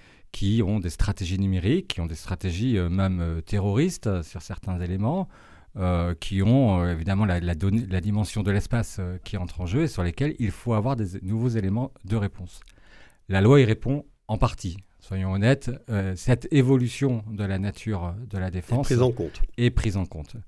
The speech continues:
Speaker 1: Euh, en revanche, il y a un élément qui me surprend,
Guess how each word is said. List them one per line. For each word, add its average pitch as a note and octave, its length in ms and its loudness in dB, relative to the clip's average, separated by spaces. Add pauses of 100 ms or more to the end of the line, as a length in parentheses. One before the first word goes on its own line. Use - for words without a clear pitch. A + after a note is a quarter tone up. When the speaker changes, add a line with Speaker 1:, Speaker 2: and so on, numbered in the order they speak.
(600)
Speaker 1:
Euh, F2 640 0 (120)
en G#2 160 0
revanche, A2+ 540 4 (260)
il A#2 120 -6
y G2 100 2
a F#2+ 60 4
un G#2 120 6
élément C3+ 320 8
qui G#2 140 -2
me F2+ 80 -2
surprend, F3 580 -8